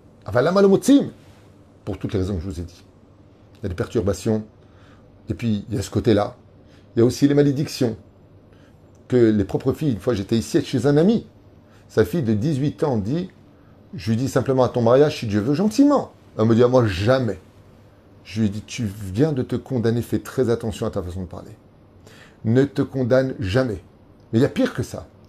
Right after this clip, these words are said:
Vous savez ce qui peut bloquer un mazal ? Qu'une femme passe à côté de son mari et elle ne le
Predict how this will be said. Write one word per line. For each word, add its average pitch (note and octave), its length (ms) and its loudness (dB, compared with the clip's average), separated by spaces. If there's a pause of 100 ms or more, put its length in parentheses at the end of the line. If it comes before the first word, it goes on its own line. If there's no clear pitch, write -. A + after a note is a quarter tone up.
(160)
Vous - 60 -12
savez D3+ 140 2
ce - 60 -8
qui C#3 80 -8
peut C#3+ 80 0
bloquer C#3+ 240 -2
un C#3 40 -2
mazal ? C#3 400 -6 (760)
Qu'une C3+ 140 0
femme E3+ 300 0
passe D3+ 200 2
à C3+ 40 -2
côté C3 300 2
de - 80 -8
son E3 140 0
mari C#3 280 2 (260)
et A#2 60 0
elle G#2 120 4
ne G#2+ 60 4
le - 60 0